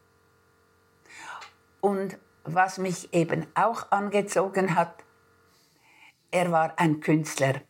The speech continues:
Er, äh, war, äh, Metallbildhauer. Er hat dann später, hat er Gedichte geschrieben. Er hat eine große Kenntnis von Literatur gehabt. Er hat auch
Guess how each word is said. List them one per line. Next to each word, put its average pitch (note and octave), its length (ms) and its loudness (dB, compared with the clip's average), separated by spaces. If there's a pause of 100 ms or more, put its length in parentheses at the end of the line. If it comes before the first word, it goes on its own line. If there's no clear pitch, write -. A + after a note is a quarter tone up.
(140)
Er, E3+ 500 0
äh, E3+ 360 2
war, E3+ 220 4
äh, - 420 -6
Metallbildhauer. G3+ 1120 2 (1400)
Er G3 300 0
hat F#3+ 220 0
dann D#3+ 180 0
später, D3 380 0
hat C3+ 160 0
er B2+ 100 2
Gedichte F3+ 580 0
geschrieben. F#3+ 840 0 (440)
Er G3 260 0
hat F#3+ 260 -2
eine E3+ 280 2
große G#3+ 760 0
Kenntnis F#3+ 920 0 (500)
von F#3+ 240 0
Literatur F3+ 680 2
gehabt. G#3 540 -2 (380)
Er G3 220 2
hat G3+ 300 0
auch F3+ 360 2